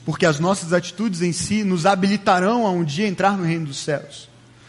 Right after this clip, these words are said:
mas porque nós somos alcançados por esse amor e por essa graça e, em obediência,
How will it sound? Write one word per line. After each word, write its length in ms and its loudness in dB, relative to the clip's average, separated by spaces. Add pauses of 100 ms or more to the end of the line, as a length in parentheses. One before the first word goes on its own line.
(200)
mas 140 -4
porque 240 -4
nós 160 -2
somos 260 -4
alcançados 640 -2
por 140 -8
esse 200 -6
amor 240 -4
e 40 -8
por 180 -8
essa 260 -6
graça 500 -4
e, 200 -2 (360)
em 300 4
obediência, 840 0